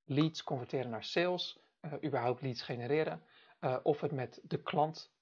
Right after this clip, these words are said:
eh, waar u mee bezig bent, dus met een bezichtiging, eh, of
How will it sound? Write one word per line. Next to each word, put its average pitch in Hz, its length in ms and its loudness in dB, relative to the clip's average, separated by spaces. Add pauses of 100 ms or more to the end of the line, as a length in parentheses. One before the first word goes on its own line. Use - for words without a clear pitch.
(180)
eh, 131 320 0
waar 127 200 6
u 131 60 0
mee 123 140 0
bezig 160 320 4
bent, 170 260 -4 (160)
dus - 180 -8
met 127 120 -2
een 113 80 -4
bezichtiging, 147 720 -4 (260)
eh, 113 320 0 (180)
of - 360 -4